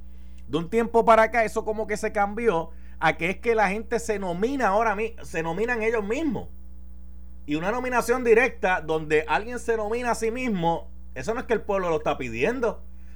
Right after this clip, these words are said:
Y hay formas de uno nominarse de manera directa, sin la necesidad de, de hacerlo directamente.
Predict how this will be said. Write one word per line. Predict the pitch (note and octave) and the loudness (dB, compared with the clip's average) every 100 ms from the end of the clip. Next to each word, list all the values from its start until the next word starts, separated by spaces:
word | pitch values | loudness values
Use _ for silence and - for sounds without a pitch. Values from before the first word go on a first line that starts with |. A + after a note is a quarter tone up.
| - - | -10 -6
Y | D#3 | 2
hay | F3+ | 4
formas | A3+ C4+ C4 A3+ | 6 4 6 4
de | F3+ | 2
uno | G3 A3+ | 2 2
nominarse | A3 G#3+ A#3 A#3 A3+ | 2 2 -2 0 -2
de | G3 | 0
manera | F3+ E3 F#3 G#3 | -2 -2 0 0
directa, | D#3 D#3 - - - - - - - | 2 0 -2 -10 -10 -10 -10 -10 -6
sin | E3 | -2
la | D#3+ D#3 | 0 2
necesidad | D3 D3+ D3+ D#3 G3+ A#3 - - - - | 2 0 0 4 6 6 4 -8 -10 -4
de, | D3+ D#3+ | -2 -2
de | D3+ | 0
hacerlo | D#3 - A#3 A#3+ A3+ | 0 2 0 2 2
directamente. | D#3+ D#3 D#3 G3+ D3+ A#2 G#2 A#2 | 2 0 2 0 0 -8 -10 -10